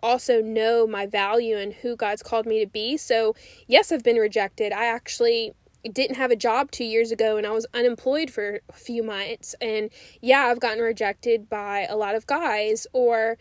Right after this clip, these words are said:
<clears throat> I got rejected, you know, through an opportunity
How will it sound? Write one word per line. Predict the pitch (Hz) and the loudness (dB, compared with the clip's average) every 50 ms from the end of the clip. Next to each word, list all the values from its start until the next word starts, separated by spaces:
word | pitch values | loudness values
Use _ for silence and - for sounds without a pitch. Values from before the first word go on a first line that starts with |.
| - - - | -12 -20 -20
<clears throat> | - - _ | -20 -10 _
I | - 330 311 294 294 262 - 254 240 | 0 2 2 2 2 0 -2 -2 0
got | 233 240 240 | 2 2 4
rejected, | 247 254 240 233 240 233 240 - - 262 254 226 - _ _ _ _ _ _ _ _ _ _ _ _ | 4 2 4 4 2 2 2 0 -2 -2 -2 -2 -6 _ _ _ _ _ _ _ _ _ _ _ _
you | - 320 330 | 4 6 8
know, | 302 277 262 | 10 8 8
through | 262 320 302 269 | 6 6 2 0
an | 247 | 0
opportunity | - 226 233 - - 262 - - 269 277 285 240 247 233 214 | 0 -2 -2 2 2 2 2 2 -2 -2 0 0 0 0 0